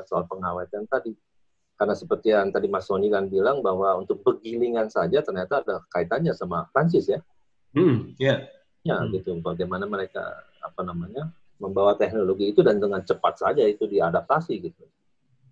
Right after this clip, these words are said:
Speaker 1: Jadi saya kira, iya itu cerita yang barangkali nggak ada habisnya dan waduh menarik betul gitu. Dan
Speaker 2: Hmm.
Speaker 1: narasi yang kaya seperti inilah yang kita perlu gitu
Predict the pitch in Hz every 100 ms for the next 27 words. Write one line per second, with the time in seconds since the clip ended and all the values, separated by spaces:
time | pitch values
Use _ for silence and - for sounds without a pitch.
0 | _ _ - 165 85 - - _ - 87
1 | - 95 123 - - - 156 170 135 131
2 | 147 - 131 131 127 120 - 113 107 113
3 | - 135 107 104 101 104 104 143 135 113
4 | 110 110 117 113 104 101 101 110 113 -
5 | 120 92 87 - _ _ _ - 85 92
6 | 98 - 113 120 120 131 127 117 110 -
7 | 131 123 - - 117 120 - 98 110 165
8 | 180 131 120 101 104 - 107 165 151 113
9 | - -